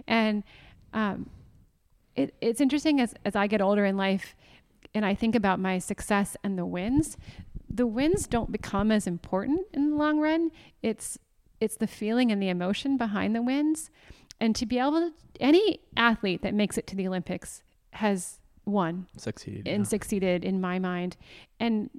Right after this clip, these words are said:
Speaker 1: someone who actually be, thought, thought less of themselves in that moment and thought about someone to help.
Speaker 2: Mm-hmm.
Speaker 1: And he gave up everything he had been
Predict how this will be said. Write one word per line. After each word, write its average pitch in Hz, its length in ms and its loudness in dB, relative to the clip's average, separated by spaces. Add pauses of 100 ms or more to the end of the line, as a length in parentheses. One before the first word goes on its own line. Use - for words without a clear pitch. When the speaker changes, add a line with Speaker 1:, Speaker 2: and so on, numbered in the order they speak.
Speaker 1:
someone 302 380 0
who 226 380 2 (360)
actually 202 360 -2
be, 196 160 -4 (460)
thought, - 420 -2 (160)
thought 220 280 0
less 220 220 0
of 254 120 0
themselves 220 540 -2
in 320 100 2
that 320 180 0
moment 320 520 -2 (400)
and 220 180 -2
thought 214 180 2
about 202 380 -4 (140)
someone 214 340 -2
to - 100 -10
help. 269 400 -2 (280)
Speaker 2:
Mm-hmm. - 260 -4
Speaker 1:
And 202 160 -2
he 240 140 2
gave 226 480 2
up - 340 -2
everything 294 360 2
he 254 140 4
had 220 120 0
been 202 160 -4